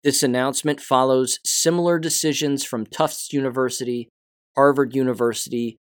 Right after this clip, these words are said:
and the University of California, among others. It also follows a growing body of evidence that there are, for a non-trivial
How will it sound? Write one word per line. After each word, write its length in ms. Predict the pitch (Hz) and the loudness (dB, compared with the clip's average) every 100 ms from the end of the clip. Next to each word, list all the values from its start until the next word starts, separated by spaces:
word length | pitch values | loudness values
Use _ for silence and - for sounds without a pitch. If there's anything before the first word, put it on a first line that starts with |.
| _ - | _ -6
and 100 | 131 | -2
the 60 | |
University 640 | 131 139 139 131 123 135 127 | 2 2 4 2 0 0 0
of 100 | - | 0
California, 800 | 131 120 117 - 120 117 110 104 | -2 0 -2 -2 -4 -2 -4 -6
among 320 | 120 110 107 107 | -6 -4 -6 -6
others. 520 | 117 107 90 - - _ _ _ _ _ | -6 -6 -10 -14 -14 _ _ _ _ _
It 120 | - | -2
also 360 | 113 131 - 131 | 0 0 0 -2
follows 540 | - 135 131 135 127 - | 0 4 4 4 0 -2
a 120 | 120 | -6
growing 460 | 117 135 143 139 | 0 2 2 2
body 340 | 120 131 135 131 | 2 2 2 2
of 160 | 123 - | 0 -2
evidence 540 | 143 139 139 127 - | -2 -2 -2 -2 -4
that 280 | 127 123 - | -4 -6 -2
there 320 | 131 135 - | 2 2 2
are, 340 | 135 139 127 120 | 2 4 4 2
for 320 | - 131 123 | -2 -2 0
a 120 | 123 | -2
non-trivial 1200 | 117 127 135 139 - - - 143 131 135 127 120 | -2 -2 0 -2 -4 -8 -2 0 2 2 2 -2